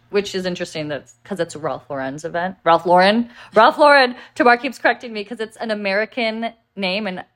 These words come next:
I'm always pronouncing it like Ralph Lauren, Ralph Lauren.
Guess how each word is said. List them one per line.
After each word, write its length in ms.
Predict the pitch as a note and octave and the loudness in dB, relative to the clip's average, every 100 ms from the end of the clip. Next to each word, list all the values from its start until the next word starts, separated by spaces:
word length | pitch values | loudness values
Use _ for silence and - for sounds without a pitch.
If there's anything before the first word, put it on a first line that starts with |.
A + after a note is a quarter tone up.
| - | -4
I'm 160 | F#3+ F#3+ | -4 -2
always 160 | F#3 | -6
pronouncing 500 | - F#3+ D#3+ F3 F#3+ | -8 -8 -6 -8 -8
it 220 | F3 F3 | -6 -6
like 240 | E3+ D3+ - | -6 -8 -8
Ralph 240 | G#3+ A#3 | -10 -10
Lauren, 420 | A3+ A3 A3 G#3 | -12 -10 -10 -12
Ralph 300 | F#3+ G3+ G#3+ | -12 -14 -12
Lauren. 460 | A3 G#3+ G#3 G3 | -10 -8 -8 -10